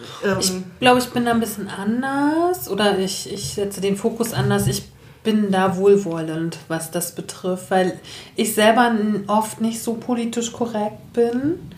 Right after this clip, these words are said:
Speaker 2: weil wir si-, sind ja, wir sind ja mittlerweile in so einer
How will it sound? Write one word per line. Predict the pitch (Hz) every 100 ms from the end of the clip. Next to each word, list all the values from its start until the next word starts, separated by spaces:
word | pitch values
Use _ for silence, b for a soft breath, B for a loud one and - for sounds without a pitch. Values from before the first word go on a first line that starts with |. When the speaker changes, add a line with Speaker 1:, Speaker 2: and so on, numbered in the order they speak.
| B B B
Speaker 2:
weil | 202 214
wir | 226
si-, | 208 214 -
sind | 220 254
ja, | 285 - 151 185 185 175
wir | 196
sind | 196 254
ja | 302
mittlerweile | 240 247 240 208 208 214 208
in | 202
so | 196
einer | 196 190 196 196